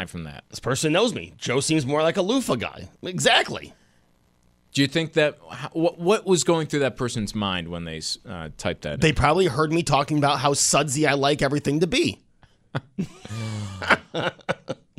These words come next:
Speaker 2: Um, someone said, "Bar soap leaves film on tiles. That explains why it's such a pain, maybe, to wash my <laughs> shower all the time."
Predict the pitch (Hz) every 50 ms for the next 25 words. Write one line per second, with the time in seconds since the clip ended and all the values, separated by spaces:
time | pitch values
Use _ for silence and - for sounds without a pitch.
0 | - _ 123 131 127 123 123 123 123 117 - 151 165 - 175 135 107 - - 143
1 | 160 226 247 - - 190 175 139 127 139 143 139 120 113 - - - - 143 139
2 | 143 135 - 123 113 104 95 - - - 107 113 98 76 67 65 67 - - 95
3 | 101 104 - - - 98 92 82 82 80 78 80 80 - - 92 85 80 78 78
4 | 78 76 73 - - 82 - - - 107 - - - - - - - 98 95 95
5 | 85 78 71 69 - - 78 76 71 64 76 82 - - 82 71 69 67 - 85
6 | 85 85 87 - - - 87 78 73 71 69 69 - - - - _ _ _ _
7 | _ _ _ - - - - - - - - - - - - - - 151 139 147
8 | 139 - - 127 123 117 113 107 110 113 - - - - 113 95 117 127 127 185
9 | 180 - - 185 - 87 - - 156 - 87 85 - 76 87 107